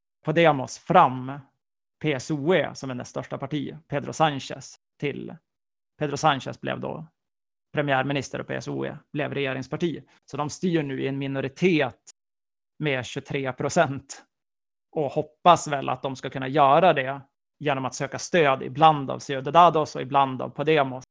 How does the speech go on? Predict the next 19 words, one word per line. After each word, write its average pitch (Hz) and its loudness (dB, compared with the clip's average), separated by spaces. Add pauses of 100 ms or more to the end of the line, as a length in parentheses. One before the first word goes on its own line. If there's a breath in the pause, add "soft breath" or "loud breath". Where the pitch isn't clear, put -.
(120)
fram 135 2
till 139 -10 (200)
valet 127 0
nästa 147 -6
år. 131 -8 (440)
Det 160 0
har 151 0
varit 151 4
snack 135 -8
om 147 -4
att 139 -8
utlysa 139 -4
ett - -12
nyval 143 0
också, 135 -8
men 131 -6
det 131 -6
har 131 -6
inte, 135 -8